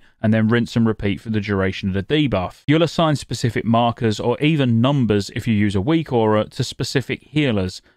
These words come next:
and they'll be their targets that they're in charge of doing those quick four to five K heals on every few seconds. The thing is, if your healer is slightly slow reacting or doesn't quite manage to hit, let's say, both of his assigned targets in time,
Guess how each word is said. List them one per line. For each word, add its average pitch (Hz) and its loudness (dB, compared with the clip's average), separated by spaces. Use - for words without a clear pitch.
and 107 2
they'll 127 2
be 104 2
their 95 2
targets 127 -2
that 117 -4
they're 107 0
in 101 0
charge 165 -2
of - -6
doing 127 2
those 101 -4
quick - -2
four 127 -2
to 113 -2
five 107 -2
K 101 -2
heals 139 0
on 117 2
every 110 -2
few 95 -6
seconds. 101 -2
The - -4
thing 208 2
is, 156 0
if 131 -4
your 143 0
healer 175 2
is 131 -2
slightly 120 -2
slow 113 -2
reacting 117 0
or 113 -2
doesn't 156 0
quite 117 -4
manage 107 0
to 113 -8
hit, 107 -4
let's 113 -6
say, 107 0
both 143 0
of 113 -4
his 101 0
assigned 101 0
targets 101 -2
in 98 0
time, 117 0